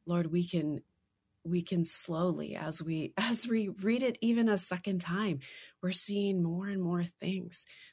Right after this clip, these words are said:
that apply to us and apply to our lives and apply to you. So many more things that are true of you. And Father, I just pray that as we go about our day,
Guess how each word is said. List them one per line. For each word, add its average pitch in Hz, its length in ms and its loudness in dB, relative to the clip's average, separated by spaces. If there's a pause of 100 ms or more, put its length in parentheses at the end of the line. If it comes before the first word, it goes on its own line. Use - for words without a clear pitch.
that 180 120 0
apply 180 500 -4
to 175 240 -6
us - 400 -4
and 170 120 0
apply 165 300 -4
to 170 100 0
our 160 220 -4
lives 160 420 -6
and 151 120 -6
apply 147 360 -8
to 156 140 -12
you. 147 480 -4 (480)
So - 180 0
many 214 180 4
more 175 220 2
things 160 360 -4
that - 120 -4
are 147 120 -6
true 160 360 -6
of 156 220 -8
you. 151 360 -6 (720)
And 175 240 0
Father, 180 360 -2
I 190 160 -4
just 185 260 -2
pray 151 400 -8
that 151 300 -8 (400)
as 180 180 2
we 185 80 2
go 170 160 -2
about 165 300 0
our 156 140 -4
day, 143 400 -8